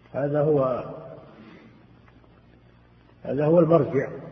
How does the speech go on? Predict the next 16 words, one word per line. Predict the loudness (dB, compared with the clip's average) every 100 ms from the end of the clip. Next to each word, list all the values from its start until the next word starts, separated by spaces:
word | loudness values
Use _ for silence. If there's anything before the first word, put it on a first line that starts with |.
| -20 -20 -20 -20 -20 -20 -20 -18 -10
المرجع | -2 -2 0 0 0
أهل | -2
السنة | -6 -6 -2 0
والجماعة | 0 -2 -2 0 0 -2
الكتاب | -4 -4 0 0
والسنة. | 0 -4 -6 -8 -8 -16 -20 -20 -20 -20 -20 -20 -20 _ _ -8
قال | -2 0 0
تعالى: | 0 2 2 4
"فإن | 2 2 0
تنازعتم | 0 2 0 0 -2 -4 -8
في | -6 -4
شيء | 0 0 0 -4
فردوه | -2 0 0 0 2 2 0 -8 -6
إلى | -2
الله | 0 0 0 0 -4 -6 -12 -18 -20 -20 -20 -20 -20 -20 -20 _
والرسول". | -8 -4 -4 -2 -2 -2